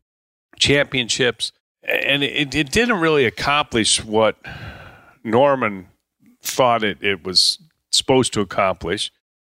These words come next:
And so he's never dro-, he had never dropped this idea of, of, of getting this, this done, of, of making a real dent on,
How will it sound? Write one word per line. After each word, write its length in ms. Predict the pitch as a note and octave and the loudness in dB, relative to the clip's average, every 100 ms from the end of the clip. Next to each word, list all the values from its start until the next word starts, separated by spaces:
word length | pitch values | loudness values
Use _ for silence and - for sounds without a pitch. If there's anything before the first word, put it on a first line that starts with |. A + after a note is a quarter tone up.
| _ _ - | _ _ -4
And 160 | A2 | -2
so 160 | A2 C#3+ | 0 2
he's 240 | D#3 G#3+ | 2 2
never 300 | F#3+ F#3+ F#3+ | 0 2 0
dro-, 340 | C3 - B2+ C#3+ | 0 0 2 2
he 140 | C#3+ | 2
had 100 | F3+ | 0
never 260 | F3+ F#3+ F#3 | 0 -2 -2
dropped 320 | D#3 E3 - | -2 -4 -2
this 220 | E3 - | 0 2
idea 500 | D#3 B2+ C3+ F#3+ C3 | 2 0 0 2 2
of, 160 | F2+ F#2 | 0 -4
of, 280 | G#2 G2 A#2+ | -6 -6 -6
of 180 | G#2 - _ | -6 -8 _
getting 300 | - C3+ D3 | -2 0 0
this, 220 | C#3 C3 - _ | 0 0 0 _
this 320 | - A#2 A#2+ - | -6 -2 -2 -4
done, 460 | - C3 C#3 F#2+ | 0 0 0 -4
of, 180 | F2+ F2+ | -10 -8
of 200 | G#2+ G2 | -8 -4
making 400 | A#2 C3 B2+ A#2 | -2 -2 -4 -4
a 80 | G#2+ | -2
real 340 | G#2 A#2 A2 F#2+ - - | 0 0 0 -2 -10 -2
dent 340 | B2 C3 A#2 | 0 0 -4
on, 540 | G#2 G#2 G#2 G2+ G2+ | -2 0 0 -2 -10